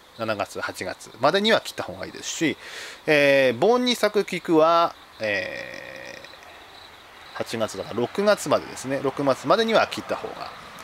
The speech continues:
いいです。はい。品種によってですね、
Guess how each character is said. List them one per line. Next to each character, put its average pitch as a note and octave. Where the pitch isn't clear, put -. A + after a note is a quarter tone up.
い G2
い -
で -
す。 -
は -
い。 E2
品 C#4
種 E4
に D#4+
よ D#4+
っ D#4
て E4
で G#3
す -
ね、 B2